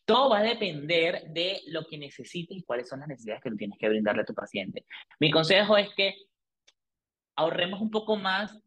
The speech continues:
e intentemos comprar láser de buena calidad porque ellos trabajan con unas, eh, fibras, unas fibras de vidrio, ¿verdad?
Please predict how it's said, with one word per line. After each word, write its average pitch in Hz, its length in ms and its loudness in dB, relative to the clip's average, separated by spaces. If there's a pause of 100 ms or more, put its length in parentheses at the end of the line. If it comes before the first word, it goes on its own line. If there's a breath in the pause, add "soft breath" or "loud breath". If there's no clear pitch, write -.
e 170 120 0
intentemos 151 640 -6
comprar 147 520 0
láser 165 480 0 (160)
de 135 120 -6
buena 175 360 0
calidad 151 600 2 (580 loud breath)
porque 180 400 2
ellos 165 220 -6
trabajan 147 760 -2 (140)
con 165 420 0 (320)
unas, 156 600 0
eh, 131 260 -6
fibras, 156 520 0
unas 160 300 -4
fibras 170 440 -2
de 139 100 -2
vidrio, 131 720 -4 (200)
¿verdad? 120 360 0